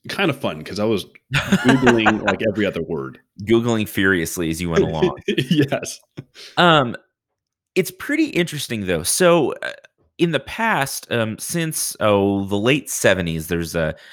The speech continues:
Speaker 2: a Adams and Yang paper in nineteen seventy-nine that established that A C C was kind of a, um, pre-, precursor or a very important link in the chain of ethylene biosynthesis. So ethylene is a plant hormone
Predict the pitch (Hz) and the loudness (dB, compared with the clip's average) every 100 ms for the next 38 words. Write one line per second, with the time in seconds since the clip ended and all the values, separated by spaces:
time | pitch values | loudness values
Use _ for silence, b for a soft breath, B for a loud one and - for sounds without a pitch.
0 | B 85 - 110 120 123 110 104 92 90 | B -4 -2 0 0 0 -2 0 2 2
1 | 87 90 85 85 82 90 95 104 - 90 | 0 0 0 -2 -2 -2 -4 -6 -6 -4
2 | 85 80 76 71 - B B B 113 117 | -4 -2 -2 -4 -8 B B B 0 0
3 | 117 - 208 226 190 135 110 - 131 180 | 0 0 0 2 0 2 0 0 -2 -2
4 | 175 143 - 113 107 92 - - 117 131 | -6 -8 -4 -2 -2 -4 -6 -4 -2 0
5 | 131 113 101 - 95 92 90 85 82 b | 0 -2 -6 0 2 4 4 2 -2 b
6 | b b _ 104 101 95 90 - - - | b b _ 0 2 2 0 -8 -10 -8
7 | - 175 180 - - 220 220 - 165 156 | 0 0 0 -6 -4 0 0 2 2 2
8 | 156 143 90 104 95 156 180 139 117 120 | 2 2 2 2 2 2 2 0 -2 -2
9 | 87 92 95 90 90 - - 82 80 80 | -2 -2 -4 -4 -8 -6 -4 -2 -2 -4
10 | - 82 82 80 - b b b 135 135 | -4 -2 0 -2 -6 b b b -2 0
11 | 147 120 110 104 87 85 82 - 71 - | -2 -2 -2 -2 2 2 0 -4 -10 -10
12 | - - - 196 - 165 196 226 190 170 | -12 -8 2 4 4 2 0 0 0 0
13 | 147 95 98 - 135 143 113 107 104 95 | 0 -2 -4 -2 -2 -2 0 0 2 2
14 | 90 87 | 0 -4